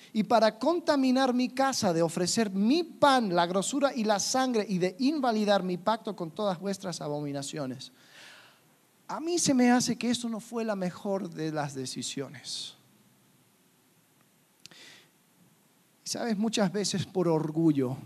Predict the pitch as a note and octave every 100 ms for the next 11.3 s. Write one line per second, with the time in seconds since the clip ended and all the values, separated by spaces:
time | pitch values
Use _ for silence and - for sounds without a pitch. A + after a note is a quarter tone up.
0 | - - _ _ _ _ _ _ - -
1 | _ E3 D#3+ E3+ E3+ F3 E3 E3+ D#3+ -
2 | D#3+ E3 D#3+ D3+ - F#3+ F#3 F#3 G#3 C4
3 | D#4+ - - _ _ _ _ _ _ _
4 | _ _ _ _ _ _ - C#3+ C3+ G3
5 | G3 F#3+ F3+ E3 - - - - C#3+ F3
6 | D#3+ F3+ E3+ F3+ A#3 C#3+ C3 C#3+ D#3+ D#3+
7 | D#3+ C#3+ - - _ _ _ _ _ _
8 | _ _ _ _ - D#3+ - G3+ G#3 A#3+
9 | A3+ G#3+ A3+ F3 B2 - - - _ -
10 | - - G#3+ C4+ F#4 E4+ D#4+ C#4 B3 B3
11 | D#4 - -